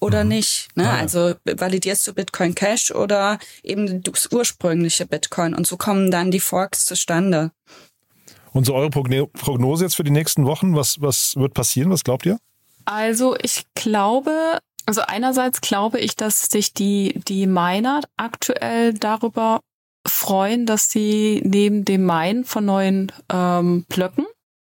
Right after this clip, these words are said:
Speaker 3: also ich glaub, die kriegen jetzt sechs Komma zwei fünf Bitcoin, sich über die Transaktionsgebühren noch sehr freuen. Also sie verdienen aktuell mehr über die Transaktionsfee,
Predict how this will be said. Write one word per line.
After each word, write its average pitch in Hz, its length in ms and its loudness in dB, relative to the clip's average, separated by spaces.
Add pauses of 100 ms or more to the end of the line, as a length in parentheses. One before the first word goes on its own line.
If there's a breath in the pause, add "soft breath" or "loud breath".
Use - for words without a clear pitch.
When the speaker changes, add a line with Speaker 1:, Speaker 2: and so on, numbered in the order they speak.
(140)
Speaker 3:
also 170 320 0
ich - 100 -6
glaub, 190 160 -4
die - 80 -4
kriegen 190 220 -2
jetzt 180 260 0
sechs - 400 -4
Komma 185 300 0
zwei 175 240 -4
fünf 175 180 0
Bitcoin, 214 480 -2
sich 196 180 -2
über 185 220 0
die 185 320 2
Transaktionsgebühren 214 1400 0
noch 214 180 -2
sehr 220 240 0
freuen. 208 640 0
Also 180 160 0
sie 175 60 -6
verdienen 202 400 0
aktuell 190 520 -2
mehr 185 360 2
über 190 160 0
die 185 100 0
Transaktionsfee, 202 1160 -2